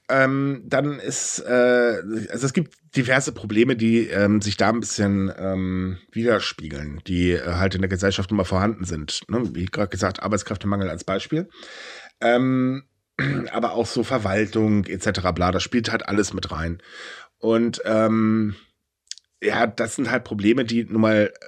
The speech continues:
angepackt werden müssen und dementsprechend sch-, äh, schlägt auch das Japan Productivity Center vor,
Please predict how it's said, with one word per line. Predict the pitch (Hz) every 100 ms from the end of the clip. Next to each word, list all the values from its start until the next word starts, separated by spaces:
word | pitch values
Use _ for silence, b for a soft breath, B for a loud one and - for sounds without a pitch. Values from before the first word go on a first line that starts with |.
| -
angepackt | 113 113 107 -
werden | 117 104 110
müssen | 143 123 110
und | 107 104
dementsprechend | 113 - 113 107
sch-, | - - -
äh, | 110 104
schlägt | - 123 127
auch |
das | 107 101
Japan | - 127 139 120
Productivity | - 123 113 - 170 127 87
Center | - - 90 87
vor, | - 98 101